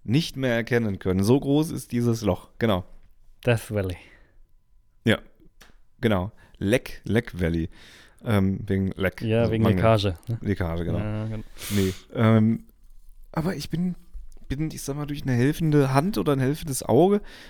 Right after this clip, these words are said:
Speaker 1: bin ich mit der Nase mal so auf, äh, eine Serie gestupst worden.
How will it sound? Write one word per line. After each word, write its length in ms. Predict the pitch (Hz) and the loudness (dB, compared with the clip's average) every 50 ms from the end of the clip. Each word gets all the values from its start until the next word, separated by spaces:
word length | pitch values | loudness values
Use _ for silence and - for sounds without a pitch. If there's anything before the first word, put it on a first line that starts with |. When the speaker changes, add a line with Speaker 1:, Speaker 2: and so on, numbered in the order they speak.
| - - - | -12 0 4
Speaker 1:
bin 120 | 127 147 | 6 6
ich 220 | 185 202 - - - | 6 6 2 0 -4
mit 120 | 156 - | -2 0
der 120 | 160 143 127 | 2 2 4
Nase 340 | 113 110 117 139 - 180 | 4 4 4 2 2 0
mal 200 | 156 156 156 147 | -2 -2 -2 -2
so 140 | 139 139 - | -2 -4 -2
auf, 360 | - 113 131 135 - - - - | 2 2 2 2 2 -2 -10 -6
äh, 40 | - | -4
eine 400 | 110 110 - - 113 113 113 110 | -2 -2 -2 0 0 2 2 2
Serie 500 | 98 95 95 104 110 127 143 160 156 147 | 0 0 2 4 4 4 4 2 0 0
gestupst 460 | 143 123 - 165 156 - - - - | -2 -2 0 -2 -2 -2 -4 -10 -6
worden. 320 | 113 117 120 123 127 135 | -2 0 0 0 0 -2